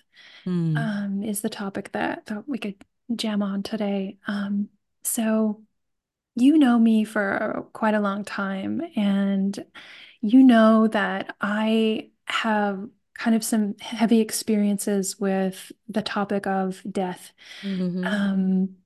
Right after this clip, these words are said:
Speaker 2: I had,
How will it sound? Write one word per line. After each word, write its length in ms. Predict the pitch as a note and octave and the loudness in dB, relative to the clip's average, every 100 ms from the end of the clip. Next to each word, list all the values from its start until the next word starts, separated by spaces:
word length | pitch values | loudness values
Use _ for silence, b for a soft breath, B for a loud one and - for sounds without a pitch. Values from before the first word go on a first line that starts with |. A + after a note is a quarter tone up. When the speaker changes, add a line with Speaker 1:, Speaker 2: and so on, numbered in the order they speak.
| _ _ _ _ _ _ _ - | _ _ _ _ _ _ _ -6
Speaker 2:
I 680 | G#3 A3 B3 B3 B3 B3+ - _ _ _ _ _ _ _ _ _ _ - | -2 0 2 4 4 0 -4 _ _ _ _ _ _ _ _ _ _ -8
had, 720 | - - A3+ G#3+ G#3+ G#3 G#3 | -8 -2 0 0 0 -2 -6